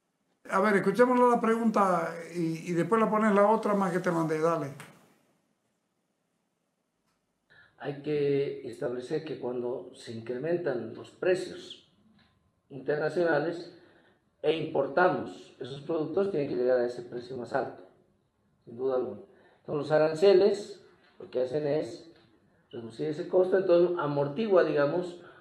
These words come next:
Speaker 2: los incrementos suscitados por la integración de estos productos a precios más altos.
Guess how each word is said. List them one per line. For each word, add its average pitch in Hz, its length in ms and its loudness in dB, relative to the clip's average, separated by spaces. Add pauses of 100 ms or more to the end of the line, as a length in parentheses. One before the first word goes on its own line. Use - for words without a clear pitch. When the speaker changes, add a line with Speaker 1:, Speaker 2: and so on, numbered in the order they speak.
(120)
Speaker 2:
los - 400 -10
incrementos 156 760 -6
suscitados 135 640 0
por - 460 2 (360)
la 180 100 0
integración 165 520 2
de 156 60 0
estos 151 180 -6
productos 139 500 -2
a - 100 0
precios 117 300 -10
más 113 180 -8
altos. - 320 -12